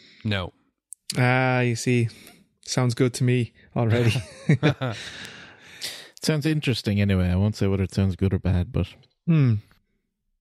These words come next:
Speaker 2: And my Ollie Moss Prince game, my Harry Potter ones. So Thomas is getting one of them.
Speaker 3: Finally.
Speaker 2: Yeah, like, when the address was actually right, they just came instantly, <laughs> which is annoying. But,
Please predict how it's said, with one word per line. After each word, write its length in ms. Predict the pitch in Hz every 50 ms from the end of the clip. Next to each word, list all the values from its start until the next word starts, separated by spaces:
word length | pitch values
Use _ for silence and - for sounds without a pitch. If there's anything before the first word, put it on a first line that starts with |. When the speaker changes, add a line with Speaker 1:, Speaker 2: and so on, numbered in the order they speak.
| _ _ _ -
Speaker 2:
And 140 | 147 135 139
my 140 | 139 143 151
Ollie 180 | 160 160 165 165
Moss 240 | 170 180 208 -
Prince 300 | - - 131 113 107 -
game, 260 | - - 110 123 143 -
my 100 | 139 123
Harry 160 | 123 120 127 123
Potter 260 | - 135 135 131 120
ones. 380 | 117 120 123 127 - - 151
So 300 | - - 127 135 - 190 - _ _ - - _ _ _ _
Thomas 300 | - - 135 127 123 120
is 100 | 131 120
getting 260 | - 123 113 120 117
one 120 | 117 117 113
of 80 | 110 113
them. 140 | - 90 85
Speaker 3:
Finally. 180 | 90 92 104 104 - - - - - - - - - - - - - _ _ _ _ -
Speaker 2:
Yeah, 200 | 135 147 139 123
like, 160 | 131 131 123 -
when 320 | 139 127 131 139 139 135
the 60 | 127 123
address 340 | 120 135 131 131 123 -
was 100 | 135 117
actually 340 | 123 120 120 - - - 120
right, 240 | 113 117 113 110 -
they 100 | - 117
just 180 | 117 110 - -
came 220 | - 120 110 107
instantly, 400 | 110 110 - - - 127 113 104 - -
<laughs> 340 | - - 110 110 104 98
which 160 | 98 - - 110
is 140 | 101 98
annoying. 240 | 98 101 104 104 98 98 - -
But, 220 | 117 101 - -